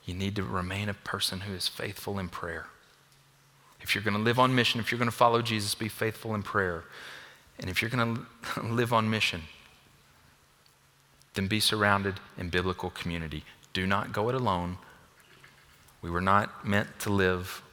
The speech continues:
alone. Life was not meant to be lived alone. So surround yourself with a biblical community.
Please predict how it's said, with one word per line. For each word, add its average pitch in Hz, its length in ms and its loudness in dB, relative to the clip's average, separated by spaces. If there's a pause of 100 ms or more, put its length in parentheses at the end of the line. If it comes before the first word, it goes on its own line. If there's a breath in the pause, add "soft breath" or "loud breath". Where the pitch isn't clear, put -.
(120)
alone. 71 360 -6 (280)
Life 87 220 4
was 101 160 -6
not 98 220 2
meant 90 180 -6
to 87 60 -10
be 87 120 -6
lived 78 280 -6
alone. 69 240 -12 (840 loud breath)
So - 160 -2
surround 104 480 6
yourself 90 380 -2
with 90 120 -6
a 85 40 -4
biblical 90 600 -2 (220)
community. 73 540 -8